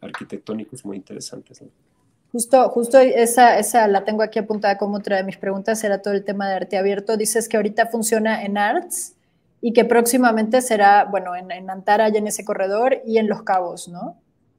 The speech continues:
Speaker 1: Sí, sí, esta es una fundación que nace hace tres años, este, bueno, justo,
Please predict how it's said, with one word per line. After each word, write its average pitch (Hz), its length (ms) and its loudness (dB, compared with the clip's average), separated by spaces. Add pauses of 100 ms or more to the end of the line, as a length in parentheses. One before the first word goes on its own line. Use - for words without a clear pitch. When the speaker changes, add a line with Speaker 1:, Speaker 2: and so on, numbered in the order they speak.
(220)
Speaker 1:
Sí, 156 420 -6 (400)
sí, - 180 -6
esta 226 220 -4
es 240 100 -8
una 233 160 -2
fundación 156 520 -6
que 165 120 -8
nace 151 360 -8
hace 131 480 -10 (180)
tres 120 320 -8
años, 107 640 -12
este, 101 320 -18
bueno, 107 240 -10
justo, 123 480 -10